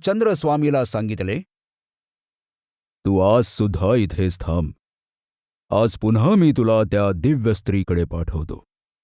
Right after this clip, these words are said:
आणि त्या रात्रीपासून चंद्रस्वामी रोज रात्री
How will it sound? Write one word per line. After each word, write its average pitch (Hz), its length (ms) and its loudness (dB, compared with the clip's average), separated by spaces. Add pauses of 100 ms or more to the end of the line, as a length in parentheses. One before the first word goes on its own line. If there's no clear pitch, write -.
(1120)
आणि 285 300 2 (100)
त्या 240 280 4
रात्रीपासून 185 1000 2
चंद्रस्वामी 147 960 0
रोज 220 580 2
रात्री 147 560 2